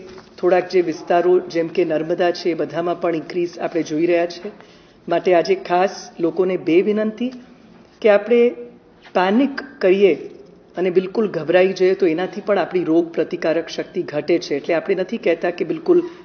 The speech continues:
ગભરાઈ જઈએ, panic કરીએ, પણ at the same time આપણે આને casually જરાય ન લઈએ. શરૂઆતમાં જ્યારે lockdown થયું, લોકો આનું બહુ strictly પાલન કરતા હતા, કેસીસની સંખ્યા પણ ઓછી હતી.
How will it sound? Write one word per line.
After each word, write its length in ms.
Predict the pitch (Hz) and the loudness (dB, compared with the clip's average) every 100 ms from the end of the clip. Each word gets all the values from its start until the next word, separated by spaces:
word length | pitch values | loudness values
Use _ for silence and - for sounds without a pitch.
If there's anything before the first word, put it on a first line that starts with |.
| - | -12
ગભરાઈ 400 | 151 147 170 170 | -6 0 2 2
જઈએ, 260 | 170 170 | 2 0
panic 540 | 170 147 156 180 - - | 0 -2 -4 -4 -6 -6
કરીએ, 300 | 151 156 156 - - - _ - - - - | -4 -4 -6 -10 -20 -20 _ -20 -20 -20 -2
પણ 320 | - 202 139 - | 4 4 4 -2
at 180 | 175 185 | -2 0
the 160 | 226 240 | 0 2
same 180 | 247 247 | 2 2
time 260 | 233 233 233 - - - - | 0 0 -4 -12 -20 -14 -2
આપણે 300 | 175 175 214 | -2 2 4
આને 180 | 208 220 | 4 2
casually 680 | - 165 160 180 208 220 | 0 0 0 0 0 0
જરાય 360 | 165 151 165 170 | -2 0 2 2
ન 80 | 160 | 0
લઈએ. 340 | 147 139 147 139 - - - - _ - | -4 -4 -6 -8 -14 -20 -20 -20 _ -20
શરૂઆતમાં 580 | - 185 175 185 185 185 | -2 2 4 4 4 -2
જ્યારે 220 | 170 175 | 2 2
lockdown 440 | 170 156 156 170 180 | 2 0 0 -2 -2
થયું, 320 | 175 214 139 - - - | 0 -2 -2 -8 -20 -6
લોકો 240 | 165 170 190 | -2 0 2
આનું 260 | 170 180 | 2 2
બહુ 140 | 170 190 | 2 2
strictly 480 | - 175 170 196 | 0 -2 -2 -2
પાલન 300 | 190 165 165 165 | -2 0 0 -2
કરતા 280 | 165 160 165 | -4 -2 -2
હતા, 240 | 165 185 180 - - | -2 -4 -6 -16 -8
કેસીસની 540 | 170 156 180 175 175 175 | -4 -4 -4 -4 -4 -4
સંખ્યા 400 | 165 156 170 175 | -4 -4 -2 -2
પણ 180 | 180 | 0
ઓછી 320 | 156 147 - 170 | -2 -2 0 0
હતી. 220 | 196 | -2